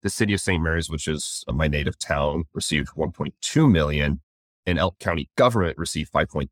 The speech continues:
eight million. So we're talking about massive sums of money. Now, typically when a program like this gets implemented, Congress passes a law, then they cut block grants to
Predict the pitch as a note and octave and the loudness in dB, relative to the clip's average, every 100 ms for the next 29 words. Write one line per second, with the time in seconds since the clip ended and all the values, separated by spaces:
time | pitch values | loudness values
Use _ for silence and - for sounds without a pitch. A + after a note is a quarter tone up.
0 | _ E2 - G1+ - - - A2 A#2+ A2 | _ -2 -2 -8 -12 -12 -4 -2 2 2
1 | E2+ C2+ A#1+ - D#2 D#2 D2+ - - - | 2 -2 -4 -6 -4 -2 -2 -4 -6 -6
2 | - - - - - _ _ _ _ _ | -6 -8 -12 -14 -16 _ _ _ _ _
3 | _ _ _ _ _ - _ - - A2+ | _ _ _ _ _ -20 _ -12 0 0
4 | F#3+ G3 F#3 D#3 A#2+ - - A#2+ A#2 G#2 | 2 0 2 4 4 2 0 2 4 4
5 | G2 F2+ F#2 - F2 - - A#2 A#2+ F#2 | 2 0 -4 -2 -6 -6 -2 0 2 0
6 | D#2+ D2+ - D2 C#2+ B1+ - G2+ G2 G2+ | 0 -4 -4 -4 -4 -6 0 2 2 -2
7 | - E2+ - E2+ D#2+ D2+ E2+ G2+ G#2+ G#2+ | -2 -2 -2 -6 -8 -4 2 4 4 2
8 | - - F2+ F2 - E2 - E2+ E2+ F2 | -4 -4 -2 -2 -4 -4 -2 -2 0 0
9 | - - _ _ _ - E2+ D#2+ - - | -4 -20 _ _ _ 0 2 2 -2 -6
10 | - - F#2+ F2+ | -4 2 4 4